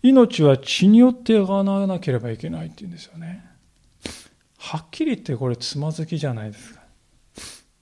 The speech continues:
命は血によって贖わなければいけない。つまり、これは命を、は命によって償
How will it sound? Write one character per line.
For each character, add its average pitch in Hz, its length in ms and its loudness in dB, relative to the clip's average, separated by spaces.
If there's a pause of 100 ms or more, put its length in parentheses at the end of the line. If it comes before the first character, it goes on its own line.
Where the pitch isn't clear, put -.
(2000)
命 262 400 -2
は 165 120 0
血 - 260 -6
に 214 80 -2
よ 254 120 -2
っ - 20 -12
て 277 160 -12
贖 240 140 -2
わ 240 400 -4
な 240 120 -6
け 196 100 -10
れ 151 80 -4
ば 123 100 -8
い 113 60 -12
け 147 140 -12
な 160 100 -14
い。 160 40 -12
つ - 100 -20
ま 247 80 -4
り、 190 60 -6
こ 214 100 -4
れ 214 80 2
は 175 140 0
命 294 500 -4
を、 170 160 0 (460)
は 165 140 -4
命 269 480 -4
に 202 100 2
よ 143 140 -2
っ - 20 -8
て - 220 -14
償 135 440 -8